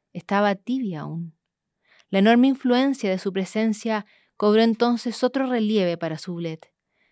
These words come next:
Dijo que hay una especie de impregnación, la otra persona se ha impregnado en muros, en muebles.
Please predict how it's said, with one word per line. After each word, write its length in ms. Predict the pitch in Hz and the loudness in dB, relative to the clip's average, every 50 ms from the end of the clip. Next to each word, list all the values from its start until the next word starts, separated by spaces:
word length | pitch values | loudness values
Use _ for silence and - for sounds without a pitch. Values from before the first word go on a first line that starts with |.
| _ _ _ _ | _ _ _ _
Dijo 320 | - 226 220 233 269 254 262 | -2 -2 0 0 -2 -2 0
que 240 | 254 247 240 233 - _ _ _ _ | 0 0 0 0 -4 _ _ _ _
hay 160 | 220 226 247 | 2 4 4
una 100 | 254 277 | 4 2
especie 340 | 262 - - 277 277 285 277 | 0 0 0 -2 0 0 0
de 60 | 285 | 0
impregnación, 920 | 285 269 - 233 220 202 190 180 165 - - - 214 190 165 160 160 165 | 0 0 0 0 0 2 0 0 -2 -6 -6 -4 -4 -2 -2 -4 -4 -4
la 100 | 175 196 | -2 -2
otra 180 | 214 208 247 226 | -2 -2 -2 -2
persona 400 | 247 233 214 - 254 247 254 220 | -2 -4 -4 -4 -4 -2 -2 -2
se 140 | - 226 | -2 0
ha 20 | 220 | 0
impregnado 760 | 233 233 220 - 220 214 214 208 208 220 240 233 202 180 180 | 0 0 0 -2 0 0 2 2 2 4 4 2 2 0 0
en 80 | 185 | -2
muros, 580 | 185 185 190 208 233 247 233 208 180 175 - - | -2 0 0 0 0 0 0 -2 -4 -6 -6 -6
en 60 | 190 | -4
muebles. 680 | 185 185 190 208 226 226 202 185 185 180 180 175 - - | -4 -2 -2 -2 -2 0 -2 -2 -4 -4 -6 -8 -10 -16